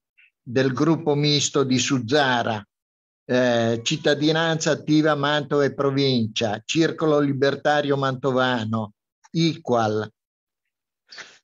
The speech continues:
Europa Verde, La Sinistra per Suzzara, per Mantova, Possibile Mantova, Potere al Popolo, Sabbioneta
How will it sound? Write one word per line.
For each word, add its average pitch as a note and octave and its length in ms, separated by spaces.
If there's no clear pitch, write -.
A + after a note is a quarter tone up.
Europa D#3+ 640
Verde, C3 800
La D3+ 180
Sinistra F3 760
per D#3+ 240
Suzzara, C3 960
per C#3 120
Mantova, B2 880
Possibile D3+ 600
Mantova, B2+ 840
Potere D#3 480
al D3+ 200
Popolo, F3+ 720
Sabbioneta D#3 1120